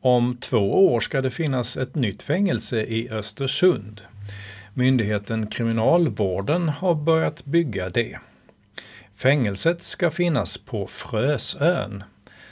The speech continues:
Där ska åttio manliga fångar få plats,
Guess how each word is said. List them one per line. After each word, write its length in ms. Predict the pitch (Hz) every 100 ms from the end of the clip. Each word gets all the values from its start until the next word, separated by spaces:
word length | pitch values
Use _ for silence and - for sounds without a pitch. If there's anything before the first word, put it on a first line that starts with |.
| - - -
Där 300 | 113 101 104
ska 280 | - 147
åttio 680 | 156 180 143 - _ 202 156
manliga 600 | 156 165 170 147 110 107
fångar 480 | 98 139 139 113 95
få 140 | - 107
plats, 680 | - 135 - - - -